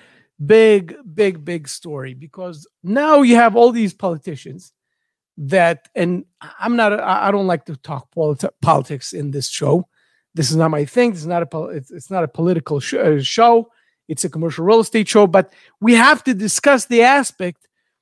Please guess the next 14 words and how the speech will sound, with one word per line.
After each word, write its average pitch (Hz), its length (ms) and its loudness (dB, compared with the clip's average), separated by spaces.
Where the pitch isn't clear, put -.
of 180 240 2
New 226 100 4
York 208 160 4
City, 262 160 -6
what's 196 240 -6
going 202 240 -6
on 208 100 -6
in 180 100 -6
New 190 100 -8
York 165 160 -8
City. 190 280 -6
That 202 280 -8
is 170 240 -12
inevitable. 170 720 -6